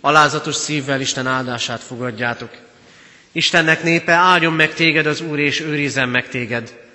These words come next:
Világosítsa meg az Úr az ő arcát rajtad, és könyörüljön rajtad. Fordítsa az Úr az ő arcát reád, és adjon néked békességet.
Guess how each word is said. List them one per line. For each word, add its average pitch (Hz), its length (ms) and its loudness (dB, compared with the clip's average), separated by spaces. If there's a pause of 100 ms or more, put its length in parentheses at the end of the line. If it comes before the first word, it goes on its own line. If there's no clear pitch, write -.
(400)
Világosítsa 160 840 4
meg 151 180 0
az 147 140 -2
Úr 170 160 -4
az 139 140 -2
ő 151 120 -2
arcát 156 480 -2
rajtad, 147 320 -4
és 139 200 -2
könyörüljön 127 580 -2
rajtad. 113 540 -8 (600)
Fordítsa 170 640 4
az 147 140 0
Úr 165 160 -4
az 156 160 -2
ő 143 140 0
arcát 139 440 -2
reád, 117 500 -2 (680)
és 123 380 2
adjon 135 340 -2
néked 110 440 -6
békességet. 104 920 -8